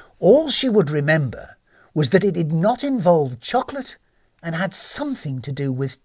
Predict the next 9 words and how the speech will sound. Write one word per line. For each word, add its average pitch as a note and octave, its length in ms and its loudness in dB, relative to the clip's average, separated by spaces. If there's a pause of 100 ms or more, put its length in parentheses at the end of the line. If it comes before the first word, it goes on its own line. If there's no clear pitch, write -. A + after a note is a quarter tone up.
towers. G2 800 -10 (1500)
With C4+ 140 4
a E4+ 40 2
yawn, D#3 500 4 (200)
she - 180 -2
got G#3+ 220 2
out G#3 200 0
of D3 140 -2
bed B2 320 2